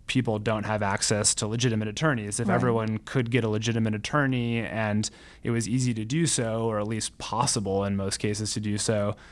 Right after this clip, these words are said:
Speaker 1: there would just be less of a market for these, these scammers who prey on the desperation of people whose other options have been totally exhausted or who don't have other options.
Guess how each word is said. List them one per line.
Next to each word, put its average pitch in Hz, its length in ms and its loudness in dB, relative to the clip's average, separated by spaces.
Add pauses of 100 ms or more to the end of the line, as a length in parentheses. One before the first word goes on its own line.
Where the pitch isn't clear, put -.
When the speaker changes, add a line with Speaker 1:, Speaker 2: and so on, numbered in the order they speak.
(180)
Speaker 1:
there 127 140 2
would 120 100 0
just 120 220 0
be 120 80 -4
less 123 280 0
of 107 120 -4
a 107 40 -4
market 107 600 0
for 107 440 0
these, 104 840 0
these 110 340 -2
scammers 107 760 0
who 113 120 -2
prey 107 400 0
on 101 300 -2
the 107 80 0
desperation 110 600 0
of 104 120 -4
people 101 460 0
whose 104 540 0 (140)
other 101 300 2
options 98 400 0
have 104 80 -4
been 104 160 2
totally 101 340 0
exhausted 90 600 -2
or 95 80 -4
who 98 100 -4
don't 90 200 -2
have 92 260 0
other 82 180 -4
options. 87 640 -2